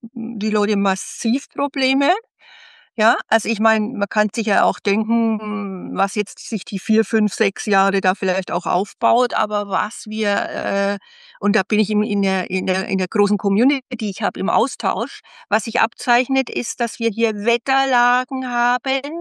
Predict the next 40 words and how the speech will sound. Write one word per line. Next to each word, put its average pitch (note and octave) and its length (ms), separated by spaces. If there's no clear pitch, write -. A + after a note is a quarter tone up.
und A3 140
man A#3 120
sagen A#3 380
muss, C#4+ 320
also A3+ 460
das G#3 400
ist A#3+ 140
nicht C4+ 180
unbedingt C4+ 540
gesundheitsfördernd, G#3 1200
ja? G3 180
Also G3+ 220
es - 180
baut A3+ 300
sich - 180
heute, A#3 400
heute G#3+ 140
war G#3+ 100
ich G#3+ 140
auch C4 160
wieder B3 180
auf G#3+ 80
diese, G3+ 220
ich G3 120
habe G#3 140
so F#3+ 160
Wetter-Apps, G3+ 560
wo G3 80
ich F#3 80
dann - 160
immer G3 160
so F#3+ 140
beobachte, F#3 800
was E3+ 260
passiert, G3 540
satellitentechnisch G3 1040
immer G3 400
über G3 440
unseren F#3+ 680
Landen. G#3 640